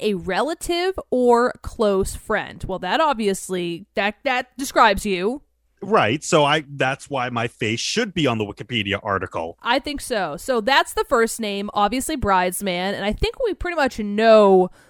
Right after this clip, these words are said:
Speaker 1: what you think about the name, but if, certainly you can elaborate on it more if you'd like.
Speaker 2: I, I really didn't have a choice. You told me I was a bridesman, and, <laughs> uh, that's how it was. I didn't think there was ever gonna be. See, that, like,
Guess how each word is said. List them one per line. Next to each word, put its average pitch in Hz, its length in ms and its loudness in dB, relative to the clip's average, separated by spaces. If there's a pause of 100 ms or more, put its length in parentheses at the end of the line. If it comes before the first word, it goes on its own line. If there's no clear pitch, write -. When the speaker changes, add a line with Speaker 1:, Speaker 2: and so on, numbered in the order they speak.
(200)
Speaker 1:
what 175 380 0
you 185 180 -8
think 220 260 -6
about 135 300 -8
the 165 80 -8
name, 165 280 -4
but 214 140 0
if, - 80 -2
certainly 226 640 0
you 214 160 2
can 220 140 0
elaborate 185 540 0
on 160 180 -2
it - 40 -6
more 175 280 -4
if - 80 -12
you'd 165 160 -12
like. - 340 -10 (420)
Speaker 2:
I, 117 220 -2
I 113 120 0
really 113 260 2
didn't 113 220 0
have 110 120 0
a 107 60 -4
choice. - 720 -6
You 110 300 -4
told 110 340 -4
me 117 140 -2
I 107 140 0
was 107 120 -4
a 110 40 -4
bridesman, 123 760 0
and, 123 580 -8 (300)
<laughs> - 280 -20
uh, 131 360 2 (180)
that's 113 560 -2
how 143 300 2
it 165 100 -2
was. 156 420 4
I 143 100 0
didn't 180 240 -4 (100)
think 208 240 -2
there 160 100 0
was 113 180 -4
ever 113 220 -4
gonna 107 200 -6
be. 110 240 -4
See, 208 160 -2
that, 185 200 -2
like, 196 200 0